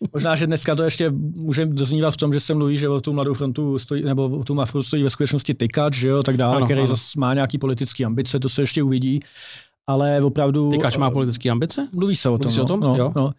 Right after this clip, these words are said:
Speaker 1: ale opravdu jako dneska si ten vydavatelský dům nikdo nekoupí a nikdo z těch lidí, který prostě, eh, se pohoršou nad tím, co se s tím odvětvím děje, tak na to ty peníze nemá, aby to mohl koupit, aby to mohl dotovat.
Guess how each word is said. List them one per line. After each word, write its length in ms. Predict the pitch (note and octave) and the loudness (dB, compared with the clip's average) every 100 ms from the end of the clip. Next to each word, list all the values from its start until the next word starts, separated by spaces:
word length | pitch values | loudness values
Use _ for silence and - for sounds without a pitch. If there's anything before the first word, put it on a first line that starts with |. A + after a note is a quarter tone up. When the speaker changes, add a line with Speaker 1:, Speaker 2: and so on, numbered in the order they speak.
| _ _ _ _ | _ _ _ _
Speaker 1:
ale 320 | D3 D3+ D#3+ | 0 2 2
opravdu 680 | E3 D3+ D#3 E3+ D#3+ D#3+ D#3+ | 0 0 0 0 0 2 2
jako 640 | D#3 D#3 E3+ E3+ E3+ F3 - | 0 0 0 2 0 0 -2
dneska 800 | D#3 C3 D3+ D3 - - F#3 G#3 | -4 -2 0 0 -2 -2 0 0
si 160 | - E3 | -2 -2
ten 160 | F3 | -2
vydavatelský 600 | E3+ D#3+ D#3+ F3 D#3 F#3 | 0 2 2 0 -2 -2
dům 340 | E3+ E3+ E3+ F3 | 0 0 0 0
nikdo 240 | E3+ F#3 | 0 0
nekoupí 640 | F3 F#3 F3+ B2+ A#2+ C3+ | 0 0 -2 0 0 0
a 200 | - D#3+ | 0 0
nikdo 260 | E3 F#3+ F#3+ | 0 0 0
z 80 | - | 0
těch 160 | F#3+ | 0
lidí, 240 | D#3 D#3 E3+ | 0 0 0
který 340 | E3+ E3 E3 | 0 2 2
prostě, 580 | D#3 D3 - D#3 D#3 D3 | 0 -2 -2 0 0 0
eh, 160 | C3+ B2+ | 0 0
se 160 | - | -2
pohoršou 500 | - C#3+ D#3+ - E3 | -2 0 2 2 2
nad 100 | D#3 | 2
tím, 200 | B2 D#3+ | 0 0
co 120 | - | 0
se 140 | D3+ D#3 | 0 -2
s 120 | - | -2
tím 320 | - D#3 D#3 - | 0 2 2 0
odvětvím 440 | C#3 D3+ E3 D#3+ | 2 2 2 2
děje, 220 | D3 D3+ | 4 2
tak 140 | D#3 D#3 | 2 0
na 80 | |
to 120 | C#3 D#3 | 0 2
ty 120 | D#3+ | 2
peníze 380 | D#3 D#3 D#3 E3 | 2 2 2 0
nemá, 280 | E3+ D3 | 2 2
aby 160 | C3 B2 | 2 2
to 140 | A#2+ | 2
mohl 160 | B2+ B2+ | 0 0
koupit, 400 | - B2+ B2 C3 | 0 -2 0 0
aby 140 | C3+ B2+ | 0 0
to 120 | C3 | 0
mohl 140 | C3 | 2
dotovat. 420 | B2+ B2 C3 C3+ | 2 2 2 2